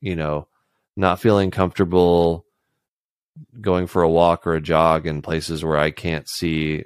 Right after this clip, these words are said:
where there's nobody around me, you know, like, it, the feeling scared at times of, like, you know, if, if it happened again and I collapsed, no one would see me or nowhere, you know,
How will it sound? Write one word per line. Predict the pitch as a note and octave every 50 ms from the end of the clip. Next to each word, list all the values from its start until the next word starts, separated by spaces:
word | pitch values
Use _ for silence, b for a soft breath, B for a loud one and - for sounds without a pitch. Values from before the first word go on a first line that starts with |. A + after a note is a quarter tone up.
| - _
where | - E2+ D#2+
there's | D#2 D#2 D2+ E2
nobody | E2+ D#2+ D#2 D#2+ D#2+ D#2
around | D2+ C#2+ D2 D#2 D#2 D#2 D#2 D#2
me, | C#2 C2 C2 C#2+ - _ _ _ _ _ _ _ _ _ _
you | - E2+
know, | D#2+ D#2+ D2+ D#2+ E2
like, | D#2+ D#2 D2+ D2 C#2+ - - - _ _ _ _
it, | - F2+ E2+ D#2 D2+
the | E2+ D#2+
feeling | - - G2+ F#2 F2 F2 E2+ D#2+ D#2 D2 D#2 - - _ _ _ _ - - -
scared | _ - - - - F2 E2 E2+ E2+ D#2 D2 C#2+ C#2+ - - _ -
at | D#2+ D#2+ D2+ -
times | - E2+ D#2+ D#2 D2+ D2 C#2+ E2
of, | D#2+ C#2+ B1+
like, | D#2 D2 D2 D2 C#2+ - - _ _ _
you | - E2
know, | D#2 D2+ D2+
if, | D2+ D2+ D#2 - -
if | - E2+ D#2 D#2+
it | D#2
happened | D#2 F2 E2+ D2+ - D#2 D2+
again | D2 D#2 E2 E2 E2+ E2 D#2+
and | D#2 D#2
I | D2+ D2+ D2+
collapsed, | - - - D#2 E2 E2+ E2+ D#2 D2+ - - - - - -
no | - C#2+ E2+ E2+ D#2+
one | D#2 D#2+ D#2 D#2 D#2
would | D2+ D2 -
see | - - D#2+ D#2
me | D2+ D2 D2 D2 D2 - _ - G#2
or | F2 D#2+ D#2 D2+
nowhere, | D#2 D#2 D2+ E2 E2 D#2 D2+ D#2 B B B B B B B
you | - F#2
know, | E2 D#2 D2+